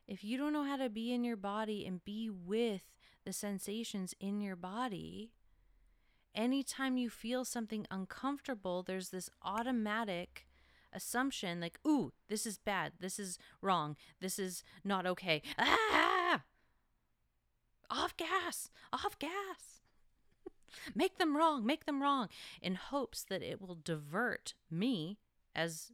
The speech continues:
the teacher off the teaching. And that would only work with teachers who aren't in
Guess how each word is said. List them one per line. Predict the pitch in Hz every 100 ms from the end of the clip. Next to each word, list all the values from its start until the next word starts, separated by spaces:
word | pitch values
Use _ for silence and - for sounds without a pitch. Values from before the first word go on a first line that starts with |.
| _
the | 160
teacher | 151 277 151 156 185 _ _ _ _ _ _ _
off | - 185 -
the | 165
teaching. | - 240 - - - _ _ _ _ _ _ _ _ _ _ _ _ _ - -
And | 190
that | 214
would | 233 -
only | 254 302 349 349
work | 233 214 - 139 - - - _ _ _ _ _ _ _
with | 180 190 -
teachers | - 254 - 170 160 175 - -
who | 190 -
aren't | 175 196 233 - - - _ _ _ _ _ -
in | 208 196 196 190